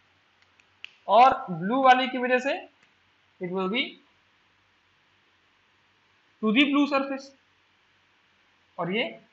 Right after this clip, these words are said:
ऊपर again overall force एफ़ वी टू minus एफ़ वी वन, मतलब वेट ही है, weight enclosed by वी टू minus weight enclosed by वी वन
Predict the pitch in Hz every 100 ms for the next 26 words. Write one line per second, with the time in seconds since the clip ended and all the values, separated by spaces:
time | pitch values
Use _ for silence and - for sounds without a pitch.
0 | _ _ _ _ _ _ _ _ _ _
1 | _ _ _ - 196 196 240 - 233 262
2 | 269 160 - - _ _ _ 180 208 285
3 | 262 262 269 320 320 247 247 226 214 220
4 | - 269 349 202 185 202 269 - 208 240
5 | - 160 170 170 214 311 - _ _ _
6 | 170 175 220 302 - - - _ _ 151
7 | 185 220 269 294 294 - - _ _ -
8 | 156 247 311 220 240 226 262 247 226 226
9 | 214 170 185 180 294 - - _ _ _
10 | - 170 190 262 294 208 240 226 220 202
11 | 185 156 151 196